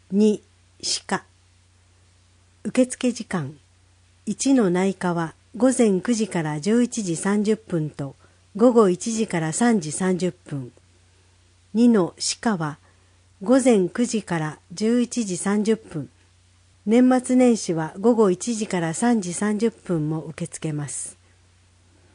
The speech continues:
済生会富田林病院。電話二九の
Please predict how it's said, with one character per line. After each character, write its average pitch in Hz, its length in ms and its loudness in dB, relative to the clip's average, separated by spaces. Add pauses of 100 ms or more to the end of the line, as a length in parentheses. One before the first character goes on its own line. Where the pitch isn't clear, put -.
(720)
済 254 280 0
生 277 260 4
会 160 240 -2
富 196 240 0
田 202 120 0
林 190 380 -2
病 165 280 0
院。 131 220 -10 (600)
電 220 320 2
話 196 300 0 (180)
二 240 300 2
九 240 340 2
の 147 280 -2